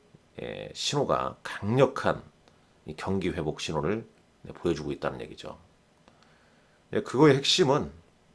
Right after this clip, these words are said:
이 관광객의 급증입니다. 지금 뭐 우리나라, 아, 사람들, 네, 일본으로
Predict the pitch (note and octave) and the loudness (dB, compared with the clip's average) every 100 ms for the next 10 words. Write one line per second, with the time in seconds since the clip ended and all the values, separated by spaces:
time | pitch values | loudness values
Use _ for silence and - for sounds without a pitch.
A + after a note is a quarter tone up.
0 | - _ _ _ _ _ - - - A2+ | -20 _ _ _ _ _ -16 -10 -2 0
1 | C#3 C#3 C3+ A2+ A2+ A#2+ A#2 - - C#3+ | 6 6 6 2 2 2 -2 -10 -6 -4
2 | F#2 D2 G1+ - _ _ _ _ _ _ | -4 -6 -10 -16 _ _ _ _ _ _
3 | _ - _ _ _ _ _ _ _ - | _ -20 _ _ _ _ _ _ _ -10
4 | A2+ A#2 A#2 F#2+ - - - - _ _ | -4 4 4 4 2 -6 -20 -20 _ _
5 | - F#2+ A#2+ A#2+ F#2+ D#2 - - _ - | -6 2 6 8 8 6 2 -8 _ -20
6 | _ _ D#2 D#2 D2 - G#2 F#2+ D#2 C2 | _ _ -4 -2 0 -2 0 0 0 -4
7 | G#2+ D3+ D3 _ - - - - - _ | -4 -8 -12 _ -16 -14 -12 -16 -20 _
8 | _ _ _ - _ _ _ _ F#2 G#2+ | _ _ _ -20 _ _ _ _ 0 4
9 | A2 G2 E2 D2 B1 | 6 8 6 4 0